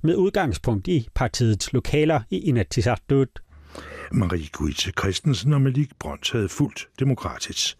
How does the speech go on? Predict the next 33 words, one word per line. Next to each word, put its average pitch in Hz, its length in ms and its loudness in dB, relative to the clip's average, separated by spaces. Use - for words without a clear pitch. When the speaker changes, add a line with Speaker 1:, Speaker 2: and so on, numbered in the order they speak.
Speaker 2:
landsmøde. 98 680 0
I - 40 2
en 87 100 -2
pressemeddelelse 107 800 -2
erkender 143 380 -2
den 104 180 0
nye 104 160 0
formand, 107 440 -2
at 107 100 -4
det - 80 -2
kommer 127 200 0
bag 160 240 -2
på 104 180 -4
ham, 107 160 2
at 98 60 -2
han 104 120 2
nu 107 280 2
er 110 140 0
formand 107 400 0
for 113 140 -4
Demokraterne. 101 720 -2
"Jeg 113 100 0
har 95 60 -2
altid 117 320 -2
haft - 160 -6
store 131 280 2
politiske 107 500 -4
ambitioner 107 560 -4
og 98 100 -2
gået 104 180 2
meget 123 260 2
op 107 220 0
i, 127 180 0